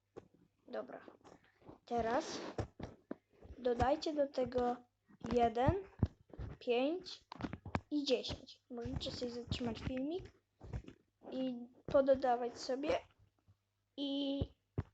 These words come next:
zaczynamy dalej. Teraz odejmijcie tą liczbę, którą mieliście na początku.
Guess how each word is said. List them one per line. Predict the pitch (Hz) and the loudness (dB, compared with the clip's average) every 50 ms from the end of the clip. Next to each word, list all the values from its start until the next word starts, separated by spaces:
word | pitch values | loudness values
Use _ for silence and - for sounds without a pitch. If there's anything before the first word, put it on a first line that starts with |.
| _ _ _ - | _ _ _ -10
zaczynamy | 277 277 285 269 269 - - 254 247 240 226 | -2 0 0 2 2 0 0 2 2 2 0
dalej. | 208 180 - - - - - - - - - - - - - - - - - - - - - - | -2 -6 -8 -10 0 0 0 0 2 0 2 2 2 0 -2 -10 -20 -20 -20 -16 -14 -14 0 4
Teraz | 277 277 294 302 294 - 285 | 6 6 6 6 4 2 2
odejmijcie | 285 262 226 277 277 277 269 262 - - 269 269 - _ | 4 4 2 2 2 2 0 0 2 2 2 2 0 _
tą | - 311 330 370 349 | 6 6 6 6 4
liczbę, | 302 262 240 233 233 233 247 240 302 349 - - - _ _ _ _ _ _ _ _ _ - - - _ _ _ _ | 2 0 0 -4 -4 -2 0 0 0 0 -4 -12 -20 _ _ _ _ _ _ _ _ _ -20 -20 -20 _ _ _ _
którą | - - - - 311 285 294 285 | -10 -10 -4 -2 2 4 4 4
mieliście | 285 294 285 285 277 269 262 269 269 - - - - 285 302 381 381 - - _ _ _ - - - | 4 4 4 4 2 2 2 0 0 0 0 0 2 2 2 2 0 -2 -10 _ _ _ -20 -10 -2
na | 247 269 277 | 0 2 4
początku. | 269 311 302 302 254 233 208 220 - - - - - | 4 2 2 2 0 0 0 -4 -8 -10 -12 -12 -12